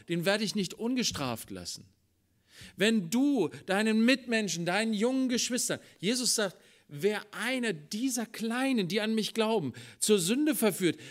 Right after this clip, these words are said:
für den wäre es besser, wenn er einen Mühlstein um seinen Hals gebunden werde und er ins tiefste Meer geworfen werden würde.“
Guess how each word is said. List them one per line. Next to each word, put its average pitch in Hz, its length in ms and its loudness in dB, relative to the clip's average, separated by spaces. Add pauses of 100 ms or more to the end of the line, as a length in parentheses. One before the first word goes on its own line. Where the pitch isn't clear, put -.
für 214 180 -2
den 254 260 2
wäre 233 180 2
es 233 120 0
besser, 254 340 0
wenn 254 140 -2
er 247 100 -6
einen 262 260 0
Mühlstein 277 520 4
um 247 140 -2
seinen 208 300 2
Hals 190 280 2
gebunden 180 380 -2
werde 170 220 2
und 202 120 -2
er 226 100 -2
ins 220 160 -8
tiefste 269 340 0
Meer 294 280 2
geworfen 143 520 0
werden 98 340 -10
würde.“ 95 320 -12